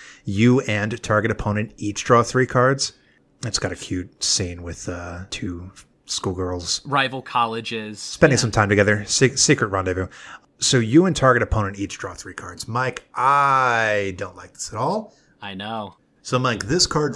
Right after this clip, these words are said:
Speaker 1: really reminds me of another card that got printed recently in Kaldheim.
Speaker 2: Mm-hmm.
Speaker 1: We talked about it in our set review, and I was disappointed of that then.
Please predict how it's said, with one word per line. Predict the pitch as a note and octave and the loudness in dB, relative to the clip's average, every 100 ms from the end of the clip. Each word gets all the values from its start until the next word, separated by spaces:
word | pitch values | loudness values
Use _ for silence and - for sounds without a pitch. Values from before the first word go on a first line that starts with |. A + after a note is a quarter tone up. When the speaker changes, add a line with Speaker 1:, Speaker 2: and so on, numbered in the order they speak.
| G2 | -4
Speaker 1:
really | G#2+ A2+ | -4 -2
reminds | A2 G2+ G2 F#2 | -2 -4 -4 -6
me | G2 F#2+ | -12 -10
of | F2+ F2 F2 F2 - | -6 -4 -4 -8 -10
another | A2 G2+ F#3 | -4 2 4
card | - F2 E2 - | 4 0 -4 -6
that | F#2+ | -4
got | F2 - | -4 -4
printed | G2+ F2+ | -4 -4
recently | F#2 G2 F#2+ E2 | -6 -6 -6 -12
in | E2 | -12
Kaldheim. | - F#2 - - F3+ | -12 -10 -10 -6 -4
Speaker 2:
Mm-hmm. | C#4 - _ _ _ _ | -4 -10 _ _ _ _
Speaker 1:
We | A#2+ | -8
talked | - F#2 | -6 -8
about | F#2 F2+ | -8 -12
it | E2+ | -12
in | E2 | -14
our | F2 | -8
set | - F#2 | -8 -8
review, | F2 E2 E2+ | -14 -14 -12
and | E2+ | -8
I | F#2 | -6
was | F#2 | -4
disappointed | C#3 - - A2 F#2 | 0 0 0 -4 -4
of | E2 | -8
that | E2+ E2 | -12 -12
then. | - E2+ E2 | -12 -12 -14